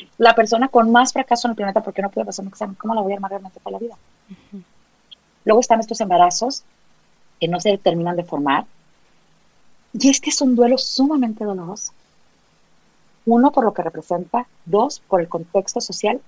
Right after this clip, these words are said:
Speaker 1: porque se vuelve un duelo siguiente, porque pareciera que no me dan permiso de hablar de él, o de
Speaker 2: Ujú.
Speaker 1: ella, o del embarazo.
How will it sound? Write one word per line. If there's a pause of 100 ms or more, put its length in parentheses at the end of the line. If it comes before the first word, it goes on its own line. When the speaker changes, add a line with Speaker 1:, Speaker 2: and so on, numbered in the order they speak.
(120)
Speaker 1:
porque
se
vuelve
un
duelo
siguiente,
porque
pareciera
que
no
me
dan
permiso (320)
de
hablar
de
él, (440)
o
de
Speaker 2:
Ujú.
Speaker 1:
ella, (460)
o
del
embarazo.